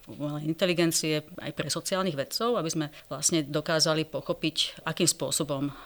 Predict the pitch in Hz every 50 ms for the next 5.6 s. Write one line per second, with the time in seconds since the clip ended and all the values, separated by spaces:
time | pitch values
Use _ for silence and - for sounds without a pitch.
0 | - - - - - - - - - 160 - 143 - 143 143 143 143 139 - 151
1 | 143 - - - 160 160 160 165 165 - - - - - - 156 143 143 - -
2 | - - - - 151 - 156 156 147 151 - 160 147 147 156 156 151 143 - -
3 | - 208 208 214 214 202 214 - - 160 - - - 143 - - 170 156 139 -
4 | - 160 143 - 147 147 151 139 - - - - 147 143 143 - 156 143 139 -
5 | - - - - 147 - - - - - - -